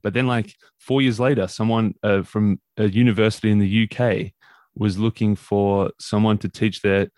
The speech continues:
their class how to podcast, 'cause they used to do community service stuff. And twenty twenty, everyone knows they couldn't do community service stuff anymore. So they wanted to do a podcast instead.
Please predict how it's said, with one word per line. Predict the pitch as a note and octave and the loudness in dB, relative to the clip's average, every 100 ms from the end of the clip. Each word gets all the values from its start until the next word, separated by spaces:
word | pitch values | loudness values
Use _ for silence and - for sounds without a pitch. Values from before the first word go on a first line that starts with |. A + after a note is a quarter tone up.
| _ _ - | _ _ -10
their | F#2 G2 F#2+ F#2+ F2+ | -2 0 2 0 -2
class | - A2 G#2+ G#2 | -2 0 0 0
how | G2 | -4
to | F#2 | -4
podcast, | C3 C3 - C#2 - | -2 -4 -4 -8 -6
'cause | - F#2 | -6 -2
they | |
used | G2 A2+ - | 0 -2 -4
to | |
do | G2 G2 | -2 -2
community | F#2 G#2 G#2 F2+ | 0 0 2 0
service | - B2 B2+ B2+ | -2 -2 -2 -4
stuff. | - A#2+ B2 | -2 -2 -2
And | F#2+ F#2+ - - | -4 -4 -6 -10
twenty | G#2 F#2+ | -4 -4
twenty, | - A2 A2+ G#2+ | -2 0 2 2
everyone | F#2 F#2 | 0 0
knows | F#2+ F#2+ - - | 0 -2 -4 -6
they | G2+ | -6
couldn't | - G#2 | 0 0
do | F#2+ | 0
community | - G2+ F#2+ | -2 0 0
service | F2+ A2 G#2+ | -2 -2 -2
stuff | - G2 - | -4 -6 -4
anymore. | F#2 F#2+ G2 | -4 -2 -2
So | - F#2 | -4 -4
they | |
wanted | F#2 F2 | -4 -4
to | F2+ | -4
do | |
a | F#2+ | -6
podcast | - G#2+ - G2 F2 F#2+ | -4 -8 -4 -6 -6 -12
instead. | - C3+ C3+ C3 | -8 -2 -2 -2